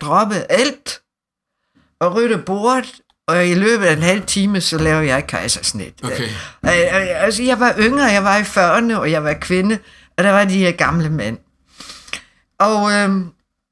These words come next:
Speaker 2: Hvorfor, hvorfor var det, du fik den
Speaker 1: Hvad siger
Speaker 2: særbehandling?
Speaker 1: du?
Speaker 2: Hvorfor fik du den særbehandling?
Speaker 1: På grund af, at det skal gå hurtigt, der er to liv
Speaker 2: Okay.
Speaker 1: på spil. Det ved
Speaker 2: Okay.
Speaker 1: afrikanerne. Det ved alle mennesker.
Speaker 2: Ja.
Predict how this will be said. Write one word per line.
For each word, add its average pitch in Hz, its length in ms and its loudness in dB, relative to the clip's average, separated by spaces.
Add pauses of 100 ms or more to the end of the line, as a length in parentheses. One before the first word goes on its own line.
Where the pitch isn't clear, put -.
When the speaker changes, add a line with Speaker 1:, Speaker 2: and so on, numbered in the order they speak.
Speaker 2:
Hvorfor, 110 460 -4
hvorfor 107 260 -8
var 101 140 -6
det, 95 140 -14
du 107 40 -14
fik 101 200 -14
den 98 60 -14
Speaker 1:
Hvad 95 60 -10
siger 185 200 -4
Speaker 2:
særbehandling? 220 400 -4
Speaker 1:
du? 123 40 -2
Speaker 2:
Hvorfor 120 140 -4
fik 120 140 -6
du 120 40 -8
den 110 200 -8
særbehandling? 104 720 -4 (1040)
Speaker 1:
På 214 100 -2
grund 247 260 0
af, 233 40 2
at 226 120 -4
det 233 100 0
skal 233 180 -2
gå 240 120 -2
hurtigt, 247 400 -2
der 202 60 -2
er 202 40 -4 (100)
to 247 140 0
liv 240 200 0
Speaker 2:
Okay. 220 160 -6
Speaker 1:
på 202 60 -4
spil. 196 360 -4 (140)
Det 233 180 2
ved 175 180 0
Speaker 2:
Okay. 131 160 -6
Speaker 1:
afrikanerne. 147 720 -6
Det 190 120 2
ved 226 120 2
alle 170 260 0
mennesker. 151 360 -6 (100)
Speaker 2:
Ja. 127 40 -18